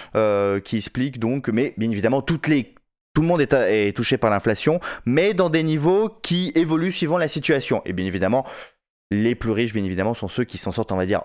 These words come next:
le mieux, entre guillemets, parce qu'ils ont b-, beaucoup plus les moyens, on va dire, de pouvoir contrer cette inflation. Et il n'y a qu'à voir, justement, euh, la situation avec les, les, les remises autour du prix de l'essence, où il faut savoir que là où ça en profite le plus, alors certes,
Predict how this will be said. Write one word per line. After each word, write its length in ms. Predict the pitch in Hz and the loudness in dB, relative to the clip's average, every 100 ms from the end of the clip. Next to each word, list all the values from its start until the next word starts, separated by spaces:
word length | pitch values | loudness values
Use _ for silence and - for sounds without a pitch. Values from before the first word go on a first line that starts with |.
| - | -4
le 320 | 107 113 120 | -2 0 0
mieux, 260 | 117 117 120 | 0 0 0
entre 240 | 104 - | -2 -4
guillemets, 240 | 95 101 139 | -4 -2 0
parce 160 | 120 | -2
qu'ils 220 | - 120 131 | -2 0 0
ont 200 | 139 - | 0 -4
b-, 280 | 110 107 123 98 | -6 -2 -2 -2
beaucoup 420 | 113 123 117 113 | -2 0 0 -2
plus 220 | 107 120 | -2 -2
les 60 | 120 | 0
moyens, 340 | 107 107 139 147 - - - - | 2 2 0 -2 -10 -16 -14 -2
on 60 | |
va 100 | 95 | 0
dire, 180 | 107 131 | 2 0
de 120 | 110 | -2
pouvoir 320 | 95 104 107 | -2 0 0
contrer 260 | - 113 127 | -2 -2 -2
cette 160 | 110 104 | 0 -2
inflation. 400 | 92 95 147 - | 0 -2 -2 0
Et 100 | 156 | 0
il 80 | 147 | 2
n'y 140 | 135 | 2
a 60 | 131 | 2
qu'à 180 | 135 117 | 2 2
voir, 260 | 160 226 | 2 2
justement, 480 | 135 127 - 135 151 - - - | 0 -2 0 0 0 -4 -14 -4
euh, 180 | 113 110 | 0 2
la 100 | 113 | 0
situation 520 | - 120 135 120 156 | -2 0 0 2 0
avec 260 | 123 117 117 | 0 0 0
les, 460 | 110 104 104 101 98 98 | 0 2 0 0 -2 -2
les, 280 | 123 120 113 | 0 2 2
les 100 | 107 | 2
remises 480 | 110 165 240 160 120 | 2 2 0 -2 -2
autour 260 | 113 117 120 | -2 -2 -2
du 80 | 110 | -2
prix 160 | - | -2
de 40 | 113 | -2
l'essence, 460 | 101 - 196 - - - - | 0 0 -2 -4 -12 -12 -4
où 40 | 131 | -4
il 60 | |
faut 140 | 127 127 | -2 0
savoir 380 | 123 123 156 - | 2 2 0 0
que 640 | 135 113 110 107 104 104 | 0 2 2 2 2 2
là 120 | 117 | 2
où 60 | 127 | 0
ça 140 | 123 | 0
en 80 | 110 | -2
profite 340 | - 110 104 - | -2 -6 -6 -4
le 100 | 95 | -4
plus, 280 | 147 180 | -2 -2
alors 260 | - 101 92 | 0 0 0
certes, 300 | - 135 | 0 -2